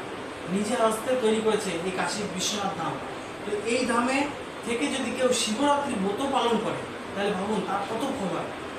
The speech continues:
সেই ফল পর্যন্ত এই অপরা একাদশী ব্রত করলে পাওয়া যায়। এবং বদ্রী নারায়ণের সেবা, বদ্রী নারায়ণ আমরা দর্শন করতেই কত প্রবলেম হয়, কত কষ্ট করে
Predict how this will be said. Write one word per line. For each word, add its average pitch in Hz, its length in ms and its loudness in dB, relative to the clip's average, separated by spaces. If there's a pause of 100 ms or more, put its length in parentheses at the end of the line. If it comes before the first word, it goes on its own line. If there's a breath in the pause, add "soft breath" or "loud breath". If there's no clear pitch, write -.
(180)
সেই 302 340 4 (140)
ফল 285 160 6 (120)
পর্যন্ত 226 280 0 (360)
এই 294 180 6
অপরা 254 360 6
একাদশী 220 400 0
ব্রত 180 280 -4
করলে 151 280 0
পাওয়া - 140 -6
যায়। - 120 -8 (1000)
এবং 254 180 2 (720)
বদ্রী 277 400 4
নারায়ণের 254 580 4
সেবা, 214 600 2 (640)
বদ্রী 208 360 -2
নারায়ণ 233 480 2 (440)
আমরা 220 240 -2
দর্শন 214 420 -2
করতেই 262 240 -2
কত 240 220 -2 (840)
প্রবলেম 208 340 0
হয়, 180 360 -2
কত 196 120 -6 (180)
কষ্ট 196 260 -4 (140)
করে 220 140 0